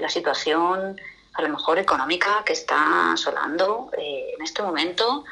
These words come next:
eh, los pilares fundamentales, todo, además de querer hacerlo súper bien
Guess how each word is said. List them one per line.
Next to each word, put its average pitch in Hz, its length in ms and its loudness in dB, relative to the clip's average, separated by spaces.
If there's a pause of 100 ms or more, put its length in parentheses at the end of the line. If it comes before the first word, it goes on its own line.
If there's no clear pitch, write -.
(340)
eh, 156 760 4
los 156 140 0
pilares 160 340 4
fundamentales, 180 680 2
todo, 190 340 0
además 156 640 4
de 160 160 -2
querer 147 200 2
hacerlo 190 440 -2
súper 147 400 -2
bien 160 400 -2